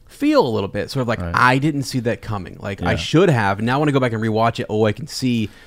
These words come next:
Speaker 1: traces
Speaker 2: Yeah.
Speaker 1: of that happening."
Speaker 2: I always
Speaker 1: So
Speaker 2: find it we-, I always find it, it, I think it's just funny because you have, it seems like the, it seems like film adaptations that come from books, because there's dialogue and there's, like, a, and the story's more written out and it feels more of, like, a script,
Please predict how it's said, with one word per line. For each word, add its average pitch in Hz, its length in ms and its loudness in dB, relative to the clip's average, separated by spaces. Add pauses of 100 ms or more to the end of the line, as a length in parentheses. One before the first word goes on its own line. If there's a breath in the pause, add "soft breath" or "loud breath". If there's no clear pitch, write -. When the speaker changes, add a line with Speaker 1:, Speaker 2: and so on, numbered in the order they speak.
(120)
Speaker 1:
traces 110 400 0
Speaker 2:
Yeah. 107 80 0
Speaker 1:
of 95 80 -6
that 95 120 -2
happening." 95 440 -8 (280 loud breath)
Speaker 2:
I 147 60 4
always 240 200 8
Speaker 1:
So - 40 -8
Speaker 2:
find 240 160 0
it 110 120 0
we-, 104 140 -4
I 123 100 -4
always 190 200 2
find 190 180 0
it, 139 100 -2
it, 123 200 -2
I 123 80 2
think 190 160 -4
it's - 140 -8
just 151 180 -6
funny 95 300 -4
because 101 480 -4
you 110 80 -2
have, 104 440 -4
it 117 140 -6
seems 190 220 -6
like 220 160 -6
the, - 120 -6 (100)
it 107 100 -6
seems 147 120 -4
like 143 200 -4 (840 soft breath)
film 160 480 0
adaptations 110 800 -2
that - 180 -6
come 101 240 -6
from 85 260 -6
books, 87 540 -6 (120)
because 123 320 -2
there's 107 260 0
dialogue 101 880 0
and 98 80 -10
there's, 92 140 -8
like, 92 80 -12
a, - 120 -14
and 95 80 -12
the 92 60 -8
story's 104 460 -2
more 101 200 0
written 98 300 -4
out 92 280 -2
and 92 140 -6
it 85 80 -8
feels 104 280 -4
more 110 160 -2
of, 98 80 -8
like, 104 120 -6
a 95 60 -6
script, - 560 -4